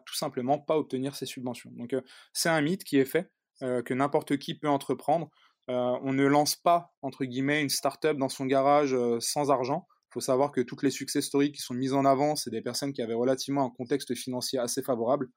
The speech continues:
Et, euh, et je suis contre ça, en fait, le, le, le, le storytelling autour de l'entrepreneur qui ne part de rien et qui accède au succès, à la richesse. Après, euh, c'est une vision qui m'est propre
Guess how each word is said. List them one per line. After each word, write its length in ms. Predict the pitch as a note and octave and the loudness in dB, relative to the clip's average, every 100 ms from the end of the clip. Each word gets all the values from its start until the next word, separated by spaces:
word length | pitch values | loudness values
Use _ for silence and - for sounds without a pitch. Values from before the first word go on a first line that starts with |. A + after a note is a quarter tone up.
| _ - _ _ - | _ -20 _ _ -8
Et, 160 | B2 A#2+ | -4 0
euh, 180 | A#2 A#2 - - - | 0 -4 -8 -20 -10
et 60 | A#2+ | -6
je 60 | |
suis 100 | - | -4
contre 280 | C#3 E3 D#3+ | -4 -2 0
ça, 160 | C#3+ E3 | 2 4
en 100 | C#3 | 2
fait, 260 | - C3 | 2 -2
le, 180 | B2+ A#2+ | 0 0
le, 160 | A#2 B2 | 2 0
le, 240 | A#2 A#2 - - | 0 -4 -8 -14
le 100 | - | -6
storytelling 680 | A#2+ - D3 C#3+ C#3+ D3+ D#3+ C#3 | -4 2 4 4 2 0 -2 0
autour 300 | C#3 D#3+ D#3 | 0 0 4
de 80 | |
l'entrepreneur 760 | C3+ C#3 - C#3 - C#3+ D3+ D3+ | 4 4 2 -2 0 2 2 0
qui 120 | - | -4
ne 60 | A#2+ | -2
part 200 | B2+ B2+ | 0 2
de 80 | |
rien 320 | B2+ B2 D3+ E3+ C3+ | 0 0 -2 -4 -6
et 120 | A#2+ | -8
qui 200 | - C3+ | -2 0
accède 480 | C3 - C#3 C#3+ B2+ | 0 0 2 4 4
au 240 | A#2+ B2 | 2 0
succès, 560 | - - - C3+ C#3 C#3 | -4 -6 -2 4 6 6
à 60 | |
la 100 | B2 | 2
richesse. 480 | A2 G#2 D3 D#3 - | 0 0 -2 -2 -6
Après, 380 | B2 - C#3 C#3+ | -10 -4 2 4
euh, 100 | B2+ - - - _ | 4 0 -14 -20 _
c'est 140 | - C3+ | -6 -2
une 60 | |
vision 220 | C3+ D3 F3 | 0 0 -2
qui 140 | - | 0
m'est 120 | C3+ | 0
propre 400 | C3 D#3+ - - | 2 -2 -2 -14